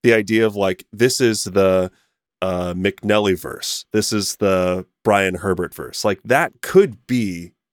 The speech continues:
the thing that we have today, but it's not, because Brian and, and Kevin and the Herbert estate were like, "Here's our letter. Here's our letter addressing this." And it just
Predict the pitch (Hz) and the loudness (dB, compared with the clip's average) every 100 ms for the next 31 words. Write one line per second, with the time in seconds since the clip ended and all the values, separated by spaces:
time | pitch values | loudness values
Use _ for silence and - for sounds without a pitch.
0 | _ 101 101 92 - - 110 98 92 82 | _ -4 0 0 -4 0 0 2 -2 -2
1 | 92 85 85 _ - 98 92 104 156 135 | -4 -4 -8 _ -6 -6 -4 -2 0 0
2 | 101 104 - - 151 98 - _ _ - | 0 -2 -2 -4 -4 -4 -8 _ _ -4
3 | 98 104 - 101 95 95 87 85 - 85 | 0 0 0 0 2 0 -2 -6 -8 -10
4 | 85 90 85 85 82 82 85 104 95 90 | -6 -8 -8 -10 -10 -10 -8 -6 -6 -6
5 | - 82 80 85 92 85 80 - _ - | -8 -10 -10 -8 -6 -6 -10 -16 _ -4
6 | 101 92 85 78 78 _ _ _ - 113 | -2 -2 -6 -10 -14 _ _ _ 0 2
7 | 117 107 104 95 92 98 92 95 87 87 | 2 2 2 0 0 -2 -2 -4 -6 -8
8 | - _ _ _ _ _ - 120 120 _ | -12 _ _ _ _ _ -2 0 0 _
9 | - 131 185 180 - | -6 0 2 0 -4